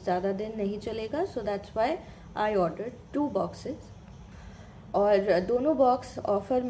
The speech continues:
के साथ, अ, जो price आया वो था कुछ लगभग six hundred, so almost three hundred per box। And, अ, आई शैडो में भी थोड़ा सा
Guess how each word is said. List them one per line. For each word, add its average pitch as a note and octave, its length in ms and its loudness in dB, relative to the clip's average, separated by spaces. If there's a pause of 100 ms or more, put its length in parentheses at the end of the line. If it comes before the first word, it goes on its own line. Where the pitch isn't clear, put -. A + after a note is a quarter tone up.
(200)
के B3 120 2
साथ, G3+ 560 -2
अ, F#3+ 220 0
जो F#3+ 200 0
price G#3 460 0 (260)
आया G3+ 360 0 (360)
वो G3+ 280 0
था G3+ 200 -2
कुछ - 480 -8
लगभग G3+ 560 0 (200)
six - 340 -10
hundred, A#3 380 -4 (640)
so G3+ 360 2 (200)
almost C#4 440 2
three B3+ 200 -2
hundred G#3+ 320 -4 (140)
per F#3 160 2
box। - 280 -6 (1300)
And, G#3+ 400 0
अ, G#3 300 4
आई A3+ 200 2
शैडो A#3 340 0
में A3+ 180 -4
भी A3+ 240 -8
थोड़ा G3+ 180 -2
सा F#3 500 0